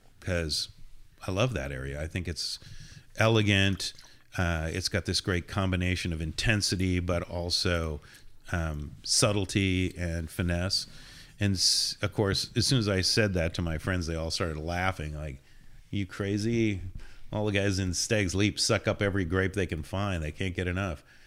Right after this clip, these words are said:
And, uh, it just turned out that I sort of stumbled across this vineyard that's right next door to Stag's Leap Wine Cellars, um, on the same side of the street. And, uh, and it's beautifully farmed, um,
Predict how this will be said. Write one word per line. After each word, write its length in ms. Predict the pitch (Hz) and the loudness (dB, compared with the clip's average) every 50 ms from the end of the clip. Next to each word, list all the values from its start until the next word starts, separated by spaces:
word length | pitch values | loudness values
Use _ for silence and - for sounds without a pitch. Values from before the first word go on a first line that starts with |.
| - - - - - - | -20 -20 -20 -20 -8 -2
And, 320 | 104 98 98 98 98 95 95 | 0 2 2 2 2 2 2
uh, 140 | 90 92 - | 2 2 2
it 80 | - 113 | 2 2
just 180 | 110 120 117 | 2 2 4
turned 220 | - 139 135 113 98 | 4 4 4 4 6
out 300 | 113 127 113 98 90 - | 4 4 4 2 2 0
that 260 | 85 82 82 80 - - - - | 0 0 0 0 -2 -6 -6 -4
I 160 | 85 85 85 | -2 -2 0
sort 260 | 82 - - 110 95 | 0 0 0 0 0
of 80 | 87 - | -2 -2
stumbled 380 | - - - 98 101 98 92 | -4 -2 -2 -2 0 0 0
across 420 | 95 92 - - 95 98 101 - - | -2 -2 0 0 2 2 2 0 -2
this 200 | 87 82 - - | -2 -2 -4 -2
vineyard 360 | - 95 101 98 92 78 69 | -2 0 0 0 0 -2 -4
that's 220 | 65 67 - - | -4 -4 -4 -4
right 420 | 104 98 92 104 117 135 135 131 - | -2 -2 0 0 2 2 0 0 -2
next 460 | 95 92 92 101 104 - - - 82 | -2 0 0 0 0 0 -2 -2 -2
door 260 | 82 92 92 98 98 90 | 0 0 0 0 0 -2
to 100 | 78 76 | 0 -2
Stag's 340 | - - - 87 85 80 82 | -2 -2 -2 -2 -4 -2 -2
Leap 180 | 87 82 - | -4 -4 -2
Wine 200 | - - - 101 | 0 0 0 0
Cellars, 420 | - - 78 73 73 73 - - - - - - - - - - - - - - - | 0 -2 -4 -4 -6 -6 -8 -8 -10 -10 -12 -20 -18 -18 -16 -16 -16 -16 -12 -8 -4
um, 240 | 87 82 82 80 - | -2 -2 -2 -2 -2
on 80 | - 101 | 0 0
the 60 | 98 90 | 2 2
same 240 | - - 101 98 | 2 4 4 4
side 240 | 92 - 104 95 90 | 4 4 4 4 4
of 60 | 90 | 4
the 60 | 80 80 | 4 2
street. 400 | - - - 101 98 92 85 - - - | 2 2 2 2 2 2 2 0 -2 -4
And, 400 | 90 90 87 87 82 80 80 80 | -2 0 0 0 0 0 0 0
uh, 280 | 82 80 76 71 73 - - - - - - - | 0 0 0 -2 -4 -6 -8 -12 -16 -16 -10 -6
and 100 | 104 98 | -4 -4
it's 140 | 90 82 82 | -4 -4 -4
beautifully 400 | - - 104 113 107 101 - 85 | -2 2 2 2 2 0 -2 -4
farmed, 500 | 78 - - 87 90 90 90 90 87 - - - - - - - - - - - - - - - - - | -4 -2 -2 0 2 2 2 0 -2 -4 -8 -16 -18 -18 -18 -18 -18 -20 -20 -20 -20 -20 -20 -16 -10 -6
um, 380 | 90 82 80 80 78 78 76 | -4 -2 -2 -2 -4 -4 -6